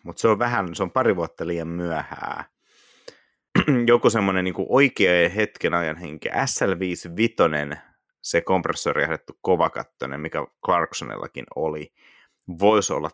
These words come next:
tavallaan, koska se oli hetken aikaa tosi pinnalla ja sen jälkeen S L unohtui. Ysi ysi kuusi Turbo olisi myös niinku hyvin semmonen niinku tiettyyn ajan hetkeen fiksattu auto, toimisi aika upeasti. Mun mielestä se ei voi olla japanilainen, koska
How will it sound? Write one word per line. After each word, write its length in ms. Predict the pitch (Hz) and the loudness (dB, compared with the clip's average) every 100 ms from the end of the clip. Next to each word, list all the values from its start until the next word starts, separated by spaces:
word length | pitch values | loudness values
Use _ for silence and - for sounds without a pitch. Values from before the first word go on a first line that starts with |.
| _ | _
tavallaan, 400 | 101 92 85 80 | 0 4 4 2
koska 240 | - - 92 | -2 -6 -2
se 80 | |
oli 140 | 101 101 | 0 2
hetken 380 | 139 - 95 78 | 0 0 -2 0
aikaa 320 | 78 - 78 - | -2 -2 -2 2
tosi 240 | 98 95 | 2 2
pinnalla 560 | - 85 80 73 76 - | 0 -2 -2 -4 -2 -4
ja 80 | 76 | -4
sen 160 | 90 | -2
jälkeen 300 | 85 78 78 80 78 | -2 -4 -4 -4 -2
S 140 | - | -4
L 100 | 65 - | -8 -8
unohtui. 580 | 87 82 73 _ 73 71 _ _ - - _ _ - | -8 -8 -10 _ -10 -10 _ _ -20 -20 _ _ 2
Ysi 220 | 131 127 | 2 2
ysi 140 | 95 | 0
kuusi 360 | 90 90 87 - | -2 -2 -4 -2
Turbo 720 | 117 107 87 82 73 76 - _ _ _ - | 4 4 4 2 0 0 -2 _ _ _ -2
olisi 240 | 85 82 | 0 0
myös 200 | 92 82 | 0 0
niinku 200 | 85 85 | -2 0
hyvin 240 | 101 101 87 | 4 4 2
semmonen 400 | 85 80 80 80 | -2 -2 -4 -4
niinku 440 | 80 78 80 - _ _ _ | -6 -4 -4 -4 _ _ _
tiettyyn 480 | - 98 - 90 85 | 0 0 0 -2 0
ajan 320 | 82 80 80 - - | 0 0 -4 -12 -12
hetkeen 380 | 78 - 78 73 | -12 -8 -6 -4
fiksattu 480 | - - - - - | -4 -6 -8 -10 -2
auto, 340 | 82 82 80 76 | 2 2 0 -2
toimisi 340 | 85 82 85 | -2 -2 -2
aika 140 | 80 | 0
upeasti. 760 | 85 90 82 71 - - 73 - _ _ _ _ _ | 0 0 0 -2 -4 -10 -12 -14 _ _ _ _ _
Mun 100 | 110 | 2
mielestä 180 | 127 - | 4 4
se 60 | 117 | 2
ei 140 | 117 | 2
voi 160 | 117 110 | 4 4
olla 120 | 92 | 4
japanilainen, 840 | 92 110 - 85 80 73 76 76 | 2 0 0 0 -2 -6 -8 -8
koska 540 | 80 76 - 87 80 | -6 -4 -2 -2 -2